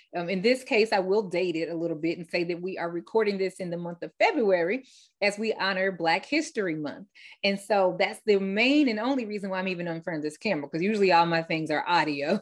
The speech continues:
<laughs> Um, but what I wanted to do this year, and I've, if, if, if you've been following this series, then you will have heard me say this before, but for those who have not,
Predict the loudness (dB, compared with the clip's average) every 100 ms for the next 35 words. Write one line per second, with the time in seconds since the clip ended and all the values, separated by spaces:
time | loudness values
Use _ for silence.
0 | 2 0 0 -12 -20 _ 4 4 4 2
1 | 2 2 0 0 -2 -2 -4 -4 0 0
2 | 0 -2 -2 -8 -2 0 0 -4 _ _
3 | _ -2 0 0 -4 -10 -4 -4 -4 -2
4 | -4 -2 -2 -2 0 2 4 4 4 2
5 | 0 -4 -8 -4 -4 -4 -6 -8 -8 -6
6 | -8 -8 -8 -8 -10 -12 -8 -8 -4 -4
7 | -4 -4 -4 -4 -4 -6 -8 -4 -2 -2
8 | -2 -6 -8 -12 -2 0 0 -2 -4 -4
9 | -4 -2 -2 -4